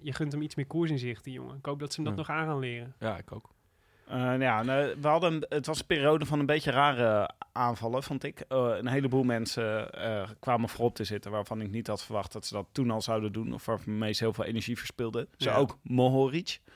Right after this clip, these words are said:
Speaker 3: op de
Speaker 2: Ja.
Speaker 3: Canarieberg.
Speaker 1: Ja.
Speaker 3: En, eh, mijn, eh, mijn, eh, paard waarop ik gegokt had, Luke Rowe, zag ik toen ook nog even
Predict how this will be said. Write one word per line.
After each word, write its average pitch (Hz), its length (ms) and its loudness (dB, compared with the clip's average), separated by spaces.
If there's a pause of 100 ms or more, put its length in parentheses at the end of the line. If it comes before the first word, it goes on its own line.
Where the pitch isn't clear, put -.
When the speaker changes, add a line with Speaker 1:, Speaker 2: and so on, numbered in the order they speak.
(180)
Speaker 3:
op - 120 -10
de - 120 -4
Speaker 2:
Ja. - 80 -2
Speaker 3:
Canarieberg. 127 600 2 (200)
Speaker 1:
Ja. 113 240 -6 (640)
Speaker 3:
En, 143 220 6
eh, 123 140 6
mijn, 147 360 4
eh, 110 220 2
mijn, 135 300 0
eh, 123 60 4 (100)
paard 104 260 2
waarop 117 220 0
ik - 80 -2
gegokt - 380 -4
had, 117 180 2
Luke 131 240 4
Rowe, 139 280 8
zag 139 200 -4
ik - 60 -18
toen 127 160 0
ook 170 140 2
nog 147 160 0
even 107 480 -2